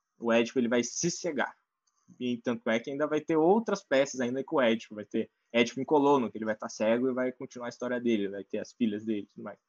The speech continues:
Por quê? Porque na tragédia grega do Édipo,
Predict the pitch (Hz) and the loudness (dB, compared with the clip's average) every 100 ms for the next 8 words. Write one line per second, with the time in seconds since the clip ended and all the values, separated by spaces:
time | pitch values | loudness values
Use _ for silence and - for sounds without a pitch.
0 | _ _ _ _ - _ 151 147 113 104 | _ _ _ _ -20 _ -2 -2 -2 -6
1 | - 151 151 160 185 208 - 147 139 139 | -2 2 4 6 6 4 0 0 2 2
2 | 131 123 117 120 117 113 113 143 156 - | 2 2 4 2 2 0 2 2 0 -2
3 | - | -8